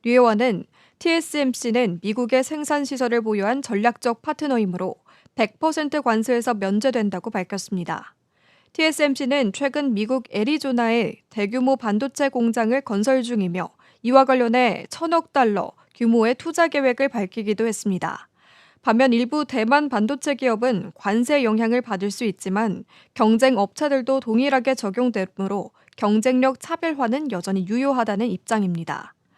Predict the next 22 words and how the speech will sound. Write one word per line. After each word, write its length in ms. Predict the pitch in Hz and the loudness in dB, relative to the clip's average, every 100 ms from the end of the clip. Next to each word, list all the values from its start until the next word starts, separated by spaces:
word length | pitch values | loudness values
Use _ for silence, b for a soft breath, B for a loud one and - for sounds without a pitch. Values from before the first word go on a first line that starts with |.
| b b b _ | b b b _
트럼프 300 | 294 294 294 | 4 4 2
대통령은 680 | 269 285 262 247 277 180 170 | 0 0 0 2 2 0 -2
지난 340 | 233 247 233 | 2 4 4
육 140 | 196 | 2
일 180 | 233 185 - _ | 0 -2 -6 _
미국으로 460 | - 226 294 294 285 | -6 -2 -2 0 -2
수입되는 600 | 277 277 - 254 240 262 | -2 -4 -2 0 0 0
반도체의 800 | - 185 208 262 - 254 226 269 | -2 -2 -2 -4 -6 -4 -2 -2
최대 260 | - 311 285 | -4 -4 -4
백 300 | - 196 - | -4 -8 -4
퍼센트 420 | 320 320 285 294 | -4 -4 -4 -6
관세 380 | 240 202 208 262 | -4 -2 0 -2
부과 260 | 240 240 | -2 -2
방침을 640 | 233 220 202 - 202 247 196 | -2 -2 -4 -2 -2 -2 -2
예고하며 580 | 185 226 208 170 - - b b _ | -4 -4 -4 -6 -10 -14 b b _
자국 320 | 220 214 233 | -4 0 2
내 180 | 254 269 | 4 2
생산 440 | 320 294 294 277 | -2 -4 -4 -2
확대를 440 | 285 - 247 233 | -2 -2 -2 -2
강조한 540 | 285 190 185 240 226 220 | -4 -4 -2 2 2 2
바 100 | 220 | 0
있습니다. 720 | 165 - 196 180 147 - | -2 -4 -6 -4 -4 -6